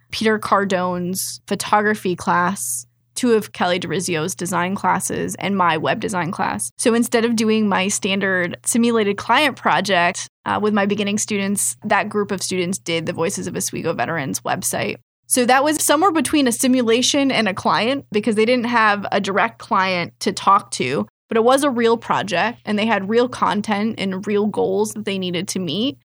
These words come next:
And that was taken really seriously by students. And I think that was in part because it was going to be published. So they didn't get as much of the client interaction, which I think a lot of times the students value a lot from my classes, but it was still a, a very authentic experience.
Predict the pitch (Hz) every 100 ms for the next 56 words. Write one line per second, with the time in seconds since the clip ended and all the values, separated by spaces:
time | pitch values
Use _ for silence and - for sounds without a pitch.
0 | - 202 214 262 - 339 359 285 226 240
1 | - 190 208 214 202 165 175 170 - 165
2 | 180 - 190 208 220 220 _ 214 - 233
3 | 226 220 254 226 220 214 196 196 202 180
4 | 196 180 170 143 - 190 190 - 208 -
5 | - 269 285 370 392 381 359 247 247 311
6 | 226 226 - 202 202 - 214 180 175 208
7 | - 247 214 202 196 208 208 190 180 190
8 | 208 202 196 190 - 190 180 190 185 123
9 | 185 190 175 165 170 - - 226 226 226
10 | 240 233 240 - 254 254 - _ 233 220
11 | 196 214 220 - 247 233 196 180 - 202
12 | 220 226 240 196 - 185 190 196 180 -
13 | - - 180 175 165 -